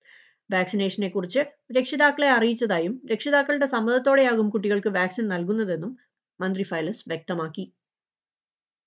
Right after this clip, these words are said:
ഓസ്ട്രേലിയയിൽ പന്ത്രണ്ട് വയസ്സിനും പതിനഞ്ച് വയസ്സിനും ഇടയിൽ പ്രായമായ കുട്ടികൾക്ക് വാക്സിനേഷനായി ബുക്കിംഗ്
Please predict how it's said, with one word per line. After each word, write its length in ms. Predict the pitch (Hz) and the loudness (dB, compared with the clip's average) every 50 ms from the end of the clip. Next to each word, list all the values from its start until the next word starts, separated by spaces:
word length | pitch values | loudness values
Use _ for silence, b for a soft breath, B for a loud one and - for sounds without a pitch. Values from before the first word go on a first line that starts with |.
| _ _ _ _ _ _ _ _ _ _ _ _ _ _ 240 | _ _ _ _ _ _ _ _ _ _ _ _ _ _ 0
ഓസ്ട്രേലിയയിൽ 500 | 254 269 262 - 339 339 330 349 339 330 | 0 0 0 0 0 0 2 2 2 2
പന്ത്രണ്ട് 380 | 277 254 254 254 277 311 320 339 | 2 4 4 2 0 2 2 2
വയസ്സിനും 360 | 320 302 277 294 294 294 262 | 2 2 0 0 -2 0 2
പതിനഞ്ച് 340 | - 233 240 247 262 277 302 | 2 2 2 2 0 0 2
വയസ്സിനും 360 | 294 294 269 277 269 269 262 | 2 2 2 0 0 0 2
ഇടയിൽ 180 | 254 262 254 | 2 2 0
പ്രായമായ 560 | 240 - 233 214 208 220 247 254 254 240 233 226 | 0 0 2 4 6 6 4 4 2 2 2 2
കുട്ടികൾക്ക് 600 | 214 220 196 214 202 196 175 180 - 269 320 - - - | 2 2 2 2 2 2 2 2 0 -2 -2 -4 -8 -6
വാക്സിനേഷനായി 720 | 190 190 202 208 214 - - 247 240 233 233 - 226 214 | -2 2 2 2 2 2 0 -2 -2 -2 -2 -2 -2 0
ബുക്കിംഗ് 420 | 214 196 190 185 - - 226 220 | 0 0 -2 -4 -4 -4 -6 -6